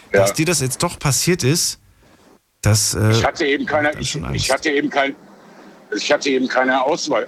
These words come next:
Speaker 1: Ausweichmöglichkeit, weil das war auf der Brücke, ich hätte ja nicht in den Rhein springen können. Also der, der Fahrradweg oder der, der Fußgängerweg war ja nur so zwei Meter breit.
Speaker 2: Mhm.
Speaker 1: Und ich hab, ich hab ja keine Chance gehabt, ne?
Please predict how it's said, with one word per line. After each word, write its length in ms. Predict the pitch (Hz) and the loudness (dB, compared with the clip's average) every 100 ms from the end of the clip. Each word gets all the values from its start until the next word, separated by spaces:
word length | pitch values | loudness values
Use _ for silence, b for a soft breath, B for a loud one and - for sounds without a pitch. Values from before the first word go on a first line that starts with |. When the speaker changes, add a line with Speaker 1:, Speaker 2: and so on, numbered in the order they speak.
| - | -4
Speaker 1:
Ausweichmöglichkeit, 1040 | 143 147 127 107 98 95 - 85 - 87 85 | -4 0 0 -2 -2 -4 -6 -4 0 0 0
weil 120 | 104 | -2
das 160 | 104 113 | -2 0
war 80 | 117 | -2
auf 160 | 127 | -2
der 120 | 120 | -4
Brücke, 300 | 101 123 131 127 | -2 -2 0 -2
ich 100 | 147 | -2
hätte 160 | 131 | -2
ja 60 | 127 | -2
nicht 120 | 127 | -2
in 60 | 127 | -2
den 120 | 120 | 0
Rhein 220 | 127 151 | 0 -2
springen 360 | - 107 95 92 | -4 -4 -4 -2
können. 300 | 90 85 87 | -4 -4 -2
Also 260 | 90 95 101 | -2 -2 0
der, 240 | 101 98 | 0 0
der 160 | 101 - | -2 -2
Fahrradweg 560 | 123 113 98 127 123 | -2 -2 -2 -2 -2
oder 160 | 104 104 | 0 0
der, 120 | 101 | 0
der 240 | 101 104 | -2 -4
Fußgängerweg 680 | - 131 - 127 117 120 - | -2 -4 0 0 0 -2 0
war 160 | 117 127 | 0 0
ja 60 | |
nur 120 | 117 104 | -2 -8
so 120 | 101 | -10
zwei 240 | - 120 | -6 -4
Meter 240 | 117 120 110 | -4 -2 -2
breit. 400 | 95 98 120 - - - | 0 0 0 -2 -14 0
Speaker 2:
Mhm. 360 | 131 104 117 139 - | 4 6 4 0 0
Speaker 1:
Und 380 | 104 101 - 104 104 - | 0 0 -4 -10 -10 -4
ich 100 | 120 | -2
hab, 140 | 127 | -2
ich 160 | - - | -4 -4
hab 120 | 113 | -2
ja 100 | 101 | 0
keine 200 | 120 107 | 0 -2
Chance 360 | - 123 131 87 | -2 -2 -2 -2
gehabt, 340 | 80 78 - | 0 -2 -4
ne? 160 | 80 | -12